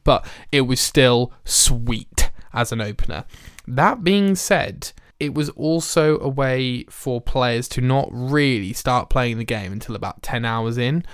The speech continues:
which for, understandably, for a lot of players was really aggravating and frustrating.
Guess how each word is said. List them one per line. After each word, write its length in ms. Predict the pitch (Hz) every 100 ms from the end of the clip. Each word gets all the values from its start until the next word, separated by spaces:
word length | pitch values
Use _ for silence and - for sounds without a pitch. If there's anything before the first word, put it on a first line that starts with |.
| - -
which 240 | 131 -
for, 300 | - 127 117 -
understandably, 640 | 139 127 131 120 120 131
for 160 | 127 107
a 60 | 110
lot 200 | 113 113
of 120 | -
players 420 | 117 110 110 113
was 180 | 92 117
really 720 | 120 131 135 123 90 76 78 -
aggravating 720 | 107 101 113 117 107 101 113
and 140 | 110
frustrating. 640 | - - - 131 139 160